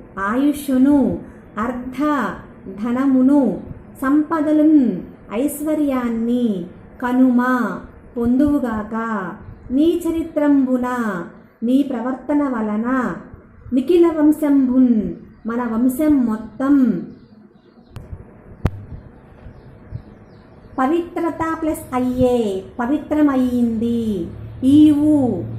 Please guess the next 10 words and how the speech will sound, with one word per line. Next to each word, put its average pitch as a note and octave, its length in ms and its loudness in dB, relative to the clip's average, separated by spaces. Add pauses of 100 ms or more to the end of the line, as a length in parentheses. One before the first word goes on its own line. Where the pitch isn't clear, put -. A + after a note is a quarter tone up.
(140)
నువ్వు A3+ 640 0 (340)
మానుష, C#4 500 0 (680)
మనుషుల D4 440 0
యొక్క C#4+ 400 0 (680)
దేహము E4+ 720 2
ప్లస్ D#4+ 380 -4
ఏలా, B3+ 680 0 (220)
దేహాన్ని C4 1040 0 (320)
ఎందుకు B3+ 920 2 (520)
ధరించితివో, C#4+ 1120 2